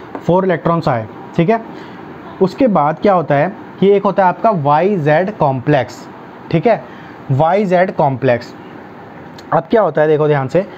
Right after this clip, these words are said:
कि जो water splitting complex होता है ना, water splitting complex का क्या होता है, उसके आप कुछ essential cofactors होते हैं, ठीक है। वो essential cofactors कौन कौन से होते हैं? वो होते हैं आपके, वो होते हैं आपके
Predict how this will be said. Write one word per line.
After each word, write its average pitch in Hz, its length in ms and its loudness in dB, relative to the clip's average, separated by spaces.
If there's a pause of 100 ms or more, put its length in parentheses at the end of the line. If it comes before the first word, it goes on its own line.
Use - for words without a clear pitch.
(240)
कि 185 60 4
जो 220 140 2
water 165 460 2
splitting 202 440 2
complex 175 400 2
होता 143 200 2
है 143 60 0
ना, 170 200 -2 (500)
water 180 360 2
splitting 202 440 2
complex 170 640 0 (120)
का 175 120 4
क्या 180 160 2
होता 156 220 2
है, 180 120 2
उसके 202 360 4
आप 165 320 0 (120)
कुछ 214 240 2
essential 165 480 2
cofactors 165 580 0
होते 127 200 -2
हैं, 117 160 -4 (280)
ठीक 170 140 2
है। 226 100 2 (380)
वो 185 140 4
essential 190 360 0
cofactors 190 520 2
कौन 180 180 2
कौन 185 180 0
से 190 100 2
होते 185 180 2
हैं? 247 120 2 (360)
वो 160 100 4
होते 185 240 2
हैं 190 80 4
आपके, 190 380 2 (1400)
वो 160 100 4
होते 185 200 2
हैं 185 80 4
आपके 180 360 2